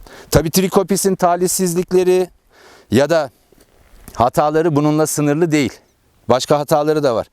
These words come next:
Mesela yine yirmi yedi Ağustos öğle saatlerinde Afyon'u terk ederken telsizini de,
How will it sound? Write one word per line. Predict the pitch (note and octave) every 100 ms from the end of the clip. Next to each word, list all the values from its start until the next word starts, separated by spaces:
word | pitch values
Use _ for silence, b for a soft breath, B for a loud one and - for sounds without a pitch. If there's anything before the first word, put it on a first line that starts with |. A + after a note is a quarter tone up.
| b b b b
Mesela | C3+ F3+ E3+ A#2+ F2 b b b b
yine | D3 F3+
yirmi | D#3+ C#3+ D3 D#3+
yedi | E3+ G#3+
Ağustos | F#3 E3 - E3 C#3+ -
öğle | D3 E3+
saatlerinde | E3+ E3 D#3+ D#3 D#3 D3+ D3+ C#3+ A#2+ - - - - - B B B B B B B B B B B - -
Afyon'u | E3 G#3 G3 F#3+ F3
terk | F3 D#3+ E3+
ederken | D#3+ G3+ - D#3+ G#3 B B B B B _ - - - -
telsizini | - D#3 E3 F3+ E3 F3+ F#3
de, | D3+